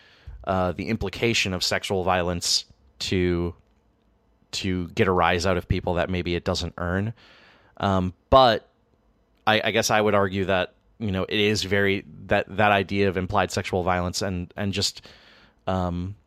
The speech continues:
trying to deal with sexuality in general is very tied up in the themes of religion and, um, everything that the game is dealing with on that level. Um, so it, it worked okay for me. Um,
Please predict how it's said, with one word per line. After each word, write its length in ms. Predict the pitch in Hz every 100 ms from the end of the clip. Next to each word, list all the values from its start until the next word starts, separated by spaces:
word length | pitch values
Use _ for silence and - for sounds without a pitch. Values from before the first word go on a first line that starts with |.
| _ _
trying 520 | - - 98 95 95
to 500 | 95 - 95 90 87 92 104
deal 260 | 95 95
with 120 | 87 -
sexuality 560 | 98 - 98 90 90
in 80 | 85
general 340 | 90 87 87
is 200 | 71 98
very 220 | 92 98 92
tied 300 | 98 95 92
up 140 | -
in 180 | 95 90
the 320 | 90 87 98 -
themes 300 | 104 95 92
of 140 | 101 92
religion 600 | 87 90 85 92 87 90
and, 460 | 85 90 87 87 - - - - - _
um, 340 | 92 90 87 -
everything 360 | 104 90 92 90
that 120 | 87
the 60 | 87
game 240 | 90 85
is 160 | 80 82
dealing 320 | 87 87 85
with 180 | 82 -
on 160 | 95 87
that 260 | 90 90
level. 400 | 87 76 78 90 - - _ -
Um, 180 | 90
so 200 | 85 117
it, 120 | 110 -
it 120 | 107
worked 280 | 117 113 -
okay 320 | 98 - 104
for 160 | 90 95
me. 380 | 85 82 80 92 143
Um, 460 | 95 92 87 87